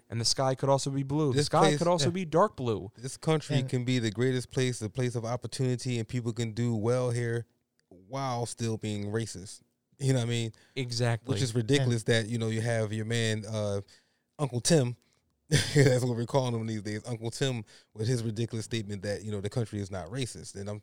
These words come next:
Speaker 2: I'm speaking of your man, uh, what's his name?
Speaker 1: Tim Scott,
Speaker 2: Tim,
Speaker 1: the
Speaker 2: Tim
Speaker 1: one
Speaker 2: Scott,
Speaker 1: black
Speaker 2: the one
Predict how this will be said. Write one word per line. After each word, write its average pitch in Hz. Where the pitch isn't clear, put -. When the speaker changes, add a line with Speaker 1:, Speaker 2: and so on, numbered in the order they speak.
Speaker 2:
I'm 101
speaking 104
of 95
your 101
man, 104
uh, 98
what's 90
his 110
name? 110
Speaker 1:
Tim 135
Scott, 135
Speaker 2:
Tim, 131
Speaker 1:
the 127
Speaker 2:
Tim 147
Speaker 1:
one 143
Speaker 2:
Scott, 131
Speaker 1:
black 131
Speaker 2:
the 127
one 117